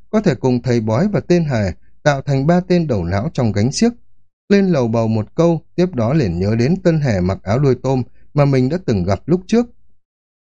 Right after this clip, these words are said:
Nhìn gã có vẻ giống ảo thuật ra, hình như có năng lực búng tay bắn ra đạn khí, điều khiển lửa,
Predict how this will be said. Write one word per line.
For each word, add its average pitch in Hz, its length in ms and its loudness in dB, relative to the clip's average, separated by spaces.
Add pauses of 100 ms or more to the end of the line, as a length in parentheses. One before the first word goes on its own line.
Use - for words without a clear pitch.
(400)
Nhìn 139 220 4
gã 151 160 0
có 208 160 -2
vẻ 113 300 0
giống 120 320 0
ảo 104 260 -4
thuật - 200 -2
ra, 123 300 0 (320)
hình 147 180 4
như 185 140 2
có 202 120 -4
năng 196 200 0
lực 117 240 -4
búng 160 240 -2
tay 117 200 0
bắn 117 240 0
ra 170 100 0
đạn 123 300 -4
khí, 147 260 2 (300)
điều 147 160 2
khiển 110 280 -2
lửa, 95 320 -2